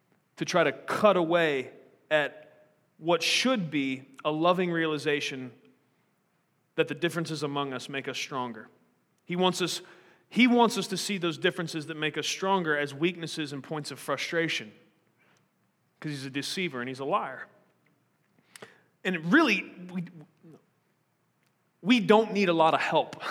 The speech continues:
<laughs> to be prideful and, and towards a tendency of selfishness and self-centeredness. That's kind of the default of, of human nature.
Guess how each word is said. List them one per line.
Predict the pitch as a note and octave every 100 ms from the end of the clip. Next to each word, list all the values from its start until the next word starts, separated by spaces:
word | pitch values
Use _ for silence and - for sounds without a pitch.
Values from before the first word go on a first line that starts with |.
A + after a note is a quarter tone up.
| - -
<laughs> | E3 - - - -
to |
be | D3 D3
prideful | - D3+ C#3+ C#3+ C#3
and, | C3+ C#3+
and | C#3 C3+
towards | - F3 D#3
a | C3+
tendency | E3 D3+ C#3+ C#3+
of | B2+
selfishness | - D3+ C3 C3 - C3 C3
and | B2
self-centeredness. | - A#2+ A#2 B2+ A2+ G#2 G#2 - - - - -
That's | D3+ -
kind | - - B3 C4 C4+ B3+
of | G#3
the |
default | F3+ F3+ E3+ D#3+ D3
of, | C3+
of | D3 C#3
human | D3+ C#3+ C3+
nature. | C3 A#2+ G#2+